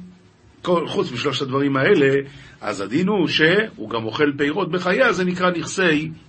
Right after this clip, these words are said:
מילוג. וחייב במזונותיה, הבעל חייב במזונותיה, בפרקונה ובקבורתה. רבי יהודה אומר, אפילו עני שבישראל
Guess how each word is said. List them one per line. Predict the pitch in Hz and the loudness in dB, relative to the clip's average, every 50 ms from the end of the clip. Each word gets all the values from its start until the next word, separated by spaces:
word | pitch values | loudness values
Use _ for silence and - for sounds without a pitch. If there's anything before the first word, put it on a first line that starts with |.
| - - | -10 -2
מילוג. | 131 143 147 127 110 101 107 104 95 92 - - - - - - - - - - - - - - - - - _ - - - - _ _ _ _ _ - - - - - - - - - - - - - - | 0 0 0 0 0 -2 -4 -6 -6 -10 -12 -14 -14 -16 -18 -18 -14 -12 -14 -12 -12 -14 -18 -18 -20 -20 -20 _ -20 -20 -20 -20 _ _ _ _ _ -20 -20 -20 -20 -20 -20 -20 -20 -20 -20 -20 -20 -14 -4
וחייב | 135 156 165 160 156 143 135 135 131 131 131 135 139 - - - - - - - _ - _ - - _ _ _ _ _ _ _ _ _ - - 107 | 0 0 2 2 4 4 4 6 4 4 2 0 -2 -10 -16 -20 -20 -20 -20 -20 _ -20 _ -20 -20 _ _ _ _ _ _ _ _ _ -20 -14 -6
במזונותיה, | 110 139 151 147 139 131 123 143 139 131 123 117 120 123 147 135 135 127 127 127 123 120 - - - - | 0 0 0 2 2 0 2 2 2 4 2 0 2 4 4 4 6 6 4 4 2 -2 -6 -14 -20 -12
הבעל | - 110 107 104 104 143 147 135 113 98 92 92 90 92 | -6 -4 -4 -4 0 2 2 4 4 2 0 -2 -8 -14
חייב | 92 - 107 120 139 143 127 | -14 -10 -6 -2 -2 -2 -2
במזונותיה, | 113 123 117 110 104 113 110 110 107 - 143 135 131 127 120 117 117 - - - - - - - - - - | -4 -6 -8 -8 -8 -8 -8 -8 -8 -4 -4 -2 -2 -2 -4 -6 -8 -14 -20 -20 -20 -20 -20 -20 -20 -12 -2
בפרקונה | - 139 135 143 156 151 143 131 - 123 120 131 147 147 143 139 | -2 -2 0 2 2 2 2 0 -2 -2 0 2 2 2 4 2
ובקבורתה. | 131 127 131 127 127 - 123 127 123 127 127 - 151 123 95 90 - - - - - - - - - _ - | 0 -2 -4 -6 -6 -6 -6 -2 0 0 0 2 0 -2 -2 -4 -10 -20 -20 -20 -20 -20 -20 -20 -20 _ -8
רבי | 101 113 113 143 | -6 -2 0 2
יהודה | 156 151 143 131 123 123 156 156 | 4 4 4 2 2 2 2 2
אומר, | 160 160 175 185 180 170 143 | 4 4 4 4 6 4 4
אפילו | - - 180 180 190 165 | 2 0 -2 0 2 2
עני | 139 143 165 175 | 2 2 0 0
שבישראל | - - 160 156 156 151 143 131 - 151 147 156 196 220 196 151 127 | 0 0 0 2 0 0 0 -4 -4 -2 -2 0 2 2 2 0 -2